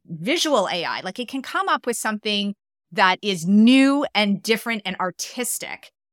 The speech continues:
And that's where this is kind of a different thing.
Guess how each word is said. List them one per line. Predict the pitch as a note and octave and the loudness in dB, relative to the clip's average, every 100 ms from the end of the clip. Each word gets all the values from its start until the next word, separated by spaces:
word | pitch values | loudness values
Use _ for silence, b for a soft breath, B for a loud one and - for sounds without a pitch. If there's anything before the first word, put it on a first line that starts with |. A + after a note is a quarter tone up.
| - | -6
And | G3+ G3 F3 | -2 -2 4
that's | G#3+ B3+ - | 4 4 0
where | B3 G#3+ | -4 -4
this | G3 - | -4 -6
is | D#3 | -10
kind | - - G3 G3+ | -12 -6 -4 -2
of | F#3+ | -4
a | E3+ - _ | -8 -10 _
different | F#3+ F#3+ - E3 D3+ _ | -6 -6 -6 -10 -10 _
thing. | - C3+ - - | -12 -12 -14 -20